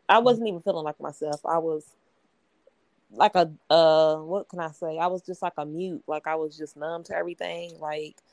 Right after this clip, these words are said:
I really couldn't pay attention to my kids. I s-, I still could not, I could focus, but I, I didn't feel like in my right state of mind taking that medicine. So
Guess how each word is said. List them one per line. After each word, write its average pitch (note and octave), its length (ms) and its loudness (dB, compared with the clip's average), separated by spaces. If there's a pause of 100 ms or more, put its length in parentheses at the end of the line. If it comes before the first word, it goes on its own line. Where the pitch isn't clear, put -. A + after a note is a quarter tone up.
(400)
I E3 160 -6
really D#3+ 440 -4 (140)
couldn't F3 220 -8
pay D#3+ 120 4
attention D#3+ 360 -6
to D#3 60 -14
my D3 160 -10
kids. F3+ 560 0
I D3+ 140 2
s-, - 220 -8
I D#3 120 2
still G#3 260 4
could F3+ 200 0
not, E3 280 -4
I - 80 0
could D#3 220 -6
focus, G#3+ 460 2
but D#3+ 360 -2 (720)
I, F3 180 0
I E3+ 80 -4
didn't F3 240 -4
feel D#3 260 -2
like D3 220 -8
in D#3 60 -8
my C#3+ 100 -8
right D3 220 -8
state D3 220 -8
of C#3 60 -10
mind D3 260 -10
taking D3 260 -10
that C3 120 -12
medicine. D3 520 -12
So C#3+ 420 -2